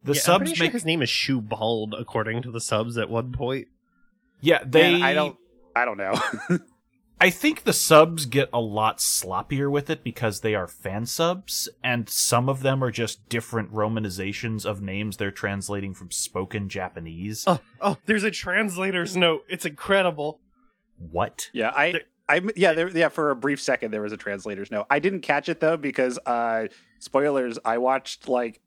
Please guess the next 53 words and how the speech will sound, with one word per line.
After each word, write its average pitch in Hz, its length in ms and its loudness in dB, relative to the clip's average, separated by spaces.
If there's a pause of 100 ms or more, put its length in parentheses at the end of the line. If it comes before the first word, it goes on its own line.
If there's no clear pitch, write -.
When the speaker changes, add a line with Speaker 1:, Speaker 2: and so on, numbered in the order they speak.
Speaker 3:
most 123 380 0
of - 60 -4
these 175 220 2
<laughs> - 40 -6
episodes 127 520 0
at, 120 140 -4
like, 117 160 -4
one 117 100 0
and 113 80 0
a 117 40 0
half 117 200 0
times 110 220 0
Speaker 2:
Uh, 185 60 6
Speaker 3:
speed 110 240 -6
about 95 220 -8
twenty 101 220 -4
minutes 82 240 -12
ago. - 180 -18
Speaker 2:
helpful, 120 600 0
actually, 120 520 0
in 120 100 -2
case 127 260 -2
you 131 40 0
didn't 123 200 0
know 123 120 4
what 120 200 0
physiognomy 107 680 0
was 101 300 -2
and 101 100 -8
didn't 104 200 -4
wanna 101 160 -2
look 98 220 -6
it 95 100 -4
up. 92 180 -10 (720)
Speaker 3:
Oh 208 140 0
yeah, 202 180 0
that's 165 220 -2
what 143 80 2
it 117 60 -4
was. 95 160 -6
Speaker 1:
Oh, 135 100 6
Speaker 3:
Yes, 175 240 12
yes. 123 60 4
Speaker 2:
Which 135 160 2
is - 40 4
Speaker 1:
wow. 104 460 4 (680)
Speaker 3:
Yeah. 107 200 -4
Speaker 1:
That's 107 180 4
Speaker 2:
Is - 80 8
Speaker 1:
a - 40 8
Speaker 2:
that 110 60 2
Speaker 1:
note. 92 300 0 (480)
Speaker 2:
actually, 147 680 -2